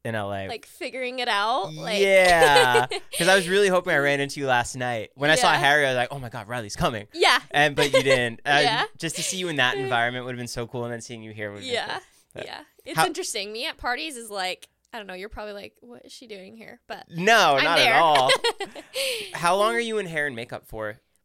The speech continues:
Speaker 1: on the shoot day?
Speaker 2: On the shoot day, it's, it's honestly not too bad. It depends on, like, the hair and makeup you have, but, like, normal, like, curls,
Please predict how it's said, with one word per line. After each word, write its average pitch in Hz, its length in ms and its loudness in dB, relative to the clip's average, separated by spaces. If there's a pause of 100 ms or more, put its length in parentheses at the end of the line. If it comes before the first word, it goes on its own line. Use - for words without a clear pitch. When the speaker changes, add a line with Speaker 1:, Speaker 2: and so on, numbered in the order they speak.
(320)
Speaker 1:
on 139 260 -4
the 127 80 -8
shoot 123 300 -12
day? 117 320 -20 (720)
Speaker 2:
On 247 240 -12
the 339 100 -12
shoot 262 320 -14
day, 202 420 -10
it's, - 440 -8 (140)
it's 269 120 -16
honestly 523 320 -10
not 330 180 -8
too 285 140 -12
bad. 220 240 -10
It 226 160 -12
depends 381 380 -8
on, 427 100 -8
like, 349 180 -12
the 277 80 -16
hair 240 140 -12
and 226 120 -12
makeup 220 280 -16
you 214 100 -18
have, 196 420 -10
but, 226 120 -12
like, 220 300 -4 (320)
normal, 254 400 -10
like, 214 320 -8
curls, - 880 -12